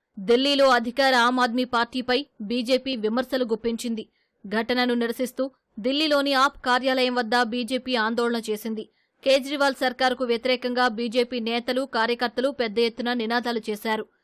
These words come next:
ఘటనకు బాధ్యత వహిస్తూ ఆప్ ప్రభుత్వం రాజీనామా చేయాలని నిరసనల్లో పాల్గొన్న ఢిల్లీ బీజేపీ చీఫ్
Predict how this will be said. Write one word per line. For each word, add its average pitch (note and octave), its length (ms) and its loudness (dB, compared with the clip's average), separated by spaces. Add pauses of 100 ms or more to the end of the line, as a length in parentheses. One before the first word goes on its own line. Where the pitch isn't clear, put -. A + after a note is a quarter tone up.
(220)
ఘటనకు A#3+ 440 -2
బాధ్యత A#3+ 420 0
వహిస్తూ A#3+ 480 -4 (240)
ఆప్ A#3+ 320 0
ప్రభుత్వం B3 480 -2 (240)
రాజీనామా C#4 600 0 (120)
చేయాలని B3+ 380 0
నిరసనల్లో B3+ 540 -2
పాల్గొన్న A#3 560 0 (320)
ఢిల్లీ B3+ 300 2
బీజేపీ B3 540 -4 (100)
చీఫ్ B3+ 200 -6